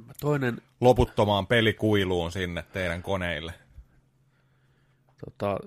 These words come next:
Speaker 1: voi olla, että seuraavan uutisen tekijä tulee jatkossa myös julkaisee pelinsä Epicin kaupassa. Meidän Bungie on jälleen kerran täysin itsenäinen firma. Halosta, Destinystä tuttu firma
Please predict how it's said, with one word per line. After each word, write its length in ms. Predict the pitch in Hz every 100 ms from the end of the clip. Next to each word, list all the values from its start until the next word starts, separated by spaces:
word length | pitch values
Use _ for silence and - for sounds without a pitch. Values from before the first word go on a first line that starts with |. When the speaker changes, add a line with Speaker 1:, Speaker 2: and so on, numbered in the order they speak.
| - _ -
Speaker 1:
voi 200 | 135 127
olla, 200 | 135 143
että 380 | 131 - 117 110 110 - 104
seuraavan 500 | - 135 127 117 110
uutisen 500 | 117 120 110 107 98
tekijä 460 | - 107 - 104 101 - _ _ _ _ _ _ _ _ _ _ _ _ _ _ _
tulee 200 | 120 117
jatkossa 320 | 127 - 107
myös 300 | 127 160 - -
julkaisee 360 | 117 104 98 101
pelinsä 380 | - 98 98 92
Epicin 480 | 104 - - 92 92
kaupassa. 560 | - 101 95 - 104 107 -
Meidän 320 | 107 104 104
Bungie 680 | 107 165 165 110 - 101 98 _ _ _ _ -
on 260 | 107 104
jälleen 580 | 131 165 143 113 101 95
kerran 580 | - 110 101 95 92 92 _ _ _ _ _ _ _ _ _
täysin 360 | 165 139 117
itsenäinen 480 | 107 - 107 95 95
firma. 480 | - 98 95 95 98 _ -
Halosta, 680 | - 156 165 151 - 131 - - 120
Destinystä 540 | 123 123 - 113 107 107
tuttu 280 | 107 -
firma 500 | 101 - 131 117 113